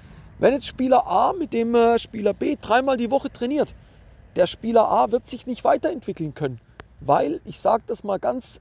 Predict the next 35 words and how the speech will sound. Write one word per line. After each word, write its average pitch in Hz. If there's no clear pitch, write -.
simpel, 285
Spieler -
B 214
tut 226
ihm 226
nicht 247
gut. -
Der 170
hat -
ja 226
keine 208
Ambitionen, 208
der 175
will 196
nur 196
den 214
Plausch 269
haben. 135
Wenn 277
du 330
jetzt 196
mit 165
Spieler 160
B 220
auf -
den 131
Platz -
gehst -
und 190
ihr 175
einfach -
ein 143
Trainingsmatchli 190
spielt -
und 151